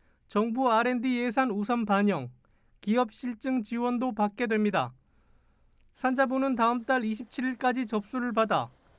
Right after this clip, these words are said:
국가 첨단 전략 산업 위원회 심의를 거쳐 상반기에 특화 단지를 지정할 예정입니다.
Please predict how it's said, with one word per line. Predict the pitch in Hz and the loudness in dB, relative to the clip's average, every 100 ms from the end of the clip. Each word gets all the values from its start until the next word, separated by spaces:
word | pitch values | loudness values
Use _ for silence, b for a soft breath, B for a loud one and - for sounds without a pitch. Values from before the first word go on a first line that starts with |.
| _ _ | _ _
국가 | - 214 254 254 | -10 -4 2 2
첨단 | - 254 254 262 240 | 0 -4 0 0 0
전략 | 226 240 262 | -2 0 -2
산업 | 247 247 254 226 | 0 0 0 0
위원회 | 220 247 247 254 | 2 2 2 -2
심의를 | - 247 254 254 | -2 -2 0 0
거쳐 | 226 208 - 151 123 _ _ _ | 0 -2 -2 -4 -6 _ _ _
상반기에 | - 240 247 254 240 247 254 - | -4 -2 0 0 0 0 0 -2
특화 | 262 - 262 | -8 -4 -2
단지를 | 247 254 226 247 254 | 0 0 0 -2 -2
지정할 | 226 214 240 233 | -2 -2 0 2
예정입니다. | 208 208 202 180 147 131 | 2 2 0 0 -2 -2